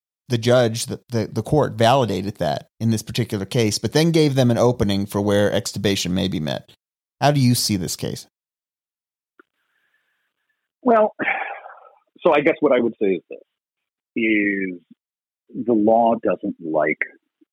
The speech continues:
Speaker 2: gray areas. They like black and white where they can, right?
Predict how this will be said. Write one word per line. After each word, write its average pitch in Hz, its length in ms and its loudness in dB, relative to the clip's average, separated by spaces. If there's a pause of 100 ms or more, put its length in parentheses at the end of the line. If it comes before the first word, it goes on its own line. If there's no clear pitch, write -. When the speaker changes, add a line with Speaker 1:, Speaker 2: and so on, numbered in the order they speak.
(380)
Speaker 2:
gray 76 300 0
areas. 78 360 0
They 76 140 0
like 71 220 0
black 73 220 0
and 71 120 -8
white 69 200 -2
where 71 120 -6
they 65 180 -14
can, 73 380 -6 (800)
right? 76 220 2